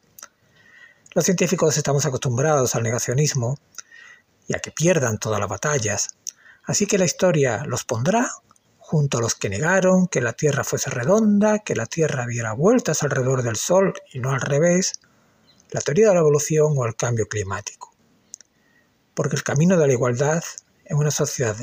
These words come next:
libre y avanzada no tiene marcha atrás.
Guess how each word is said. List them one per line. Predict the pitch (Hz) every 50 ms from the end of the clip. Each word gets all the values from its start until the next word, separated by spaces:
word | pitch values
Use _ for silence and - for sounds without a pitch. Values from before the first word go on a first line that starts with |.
| 135
libre | 127 127 156 170 175 156 151 135
y | 131
avanzada | 127 120 123 127 123 - - 123 104 104 110 110 113 - - _ _ _ _ _ _ _ _ _ -
no | 156 151 151
tiene | 147 - 123 107 104 113
marcha | 110 110 107 98 - - - 147
atrás. | - - - - - - - - -